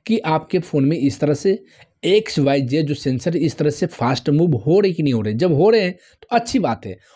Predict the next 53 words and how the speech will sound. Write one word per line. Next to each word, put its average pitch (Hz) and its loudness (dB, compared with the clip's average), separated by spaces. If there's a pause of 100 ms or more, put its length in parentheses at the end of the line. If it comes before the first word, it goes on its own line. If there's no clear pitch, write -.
(120)
और 330 0
यहाँ 196 0
पे 190 -4 (120)
तीन 208 2
सेकंड 170 0
होल्ड 147 2
करने 147 0
के 160 -4
बाद 165 0
इस 135 0
पेज 127 -2
से - -2
इस 123 0
तरह 127 0
से 123 -4
बैक 107 -2
हो 131 0
जाइएगा। 147 2 (380)
बैक 202 0
हो 185 2
जाने 165 0
के 165 0
बाद 139 0
जायरोस्कोप 151 -2
मिलेगा, 165 0 (340)
ये 135 2
देखिए 156 0
जायरोस्कोप 127 -2
ये 160 2
रहा, 156 0 (140)
इसको 160 -2
मैंने 151 0
क्लिक 127 -2
किया 95 -6 (460)
तो 247 2
यहाँ 202 4
पे 214 0
चार 120 -2
ऑप्शन 113 0
है, 107 0
देख 165 0
रहे 196 2
हैं 180 -4
चार 107 -2
ऑप्शन। 101 0 (360)
आपको 185 2 (100)
ऊपर 165 2
से 185 0
सेकंड 170 -2
ऑप्शन 165 0
है 165 2
जायरोस्कोप 135 0
सेल्फ 120 -2